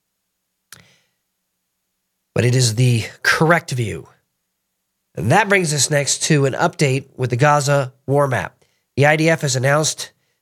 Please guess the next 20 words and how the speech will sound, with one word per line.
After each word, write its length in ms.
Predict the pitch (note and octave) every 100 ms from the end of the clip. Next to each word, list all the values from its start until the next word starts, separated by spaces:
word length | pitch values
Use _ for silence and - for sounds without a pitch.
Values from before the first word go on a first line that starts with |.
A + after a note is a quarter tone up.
| -
an 80 | A#2+
advance 440 | A2 D3 D#3+ -
into 300 | - C3 A#2+
southern 360 | A2 D3 D3+ C3+
Gaza, 500 | C#3 C#3 C3+ C#3 -
and 180 | A#2 A#2
now 220 | C3 C3
the 80 | A#2+
battle 240 | B2+ B2+
for 120 | B2+
Khan 220 | - A#2
Yunis, 460 | A2 D3 D#3 - - _ _ _ _ _ -
the 280 | A2+ A2 -
second 300 | - D#3+ C#3
largest 280 | C3+ A#2+ A2+
city 180 | B2+ A#2+
in 140 | A#2
Gaza, 340 | A#2+ A#2 A2+ A2
has 300 | G#2+ G#2+ -
begun. 540 | F#2 C#3+ D3+ D#3+